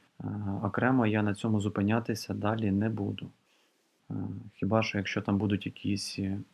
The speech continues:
інші механіки, які я не розглядав, тоді, да, я розкажу, навіщо воно так було зроблено. В даному випадку ми це вже проходили,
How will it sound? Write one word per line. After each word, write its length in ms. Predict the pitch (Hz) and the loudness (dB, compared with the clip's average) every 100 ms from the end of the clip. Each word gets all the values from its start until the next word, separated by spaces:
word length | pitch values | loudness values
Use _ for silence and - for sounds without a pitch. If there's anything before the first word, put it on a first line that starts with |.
| _ - | _ -4
інші 500 | 110 107 - 101 95 - _ _ _ _ _ _ _ _ - | 0 2 2 2 0 -4 _ _ _ _ _ _ _ _ -2
механіки, 600 | 110 - 120 131 107 101 | -2 2 4 4 2 0
які 260 | 95 - | -2 -2
я 140 | 107 98 | 0 2
не 200 | 101 101 | 4 2
розглядав, 580 | 98 98 98 98 98 - | 0 -2 0 0 -2 -4
тоді, 280 | 101 95 120 | -6 -2 -2
да, 260 | 101 98 | 0 0
я 220 | 98 101 101 | -2 -4 -4
розкажу, 500 | 95 - 90 101 110 | -6 -6 -8 -4 -4
навіщо 480 | 95 98 95 - | -2 -2 -2 -2
воно 180 | 92 95 | -2 -2
так 160 | 95 101 | -2 -6
було 300 | 101 98 101 | -6 -4 -4
зроблено. 480 | 98 101 - 101 - - _ - | -2 -4 -6 -8 -10 -12 _ -10
В 100 | 95 | -2
даному 360 | 110 131 120 | 0 2 2
випадку 640 | 104 104 - 101 - - 95 | 0 0 0 0 -2 -6 -4
ми 220 | 95 98 | -4 -4
це 140 | - | -4
вже 380 | 101 95 95 95 - _ | -6 -4 -4 -6 -10 _
проходили, 720 | 104 98 127 135 120 104 101 | -4 0 2 2 2 2 0